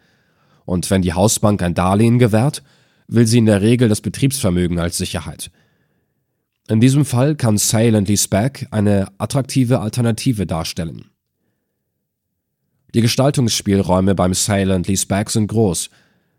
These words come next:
Man muss viele rechtliche und steuerliche Regeln beachten, um die Vorteile voll auszuschöpfen und die Nachteile zu minimieren.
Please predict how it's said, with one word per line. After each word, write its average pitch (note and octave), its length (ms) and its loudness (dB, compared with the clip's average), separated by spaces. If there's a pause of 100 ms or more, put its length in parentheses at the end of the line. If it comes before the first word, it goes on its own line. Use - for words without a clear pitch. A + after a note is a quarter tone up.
(300)
Man F2+ 160 -2
muss F#2 200 0
viele G#2 280 2
rechtliche A2 460 -2
und F2+ 120 -2
steuerliche G2+ 540 0
Regeln G#2 360 2
beachten, E2 440 -6 (400)
um G2 160 -6
die F#2 80 -2
Vorteile G2+ 560 2
voll G#2 260 2
auszuschöpfen F#2+ 800 -2
und E2+ 140 -6
die F#2 60 -2
Nachteile F#2 500 0
zu F#2+ 160 -4
minimieren. F#2+ 560 0